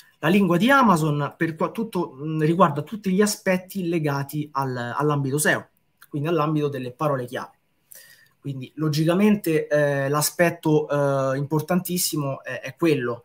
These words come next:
quindi, eh, usare in modo intelligente le parole chiave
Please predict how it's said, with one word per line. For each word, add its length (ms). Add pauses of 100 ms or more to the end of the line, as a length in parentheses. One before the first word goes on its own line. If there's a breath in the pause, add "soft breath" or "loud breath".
(240 soft breath)
quindi, 340
eh, 360
usare 480
in 80
modo 240
intelligente 1040 (440)
le 380 (200)
parole 320
chiave 540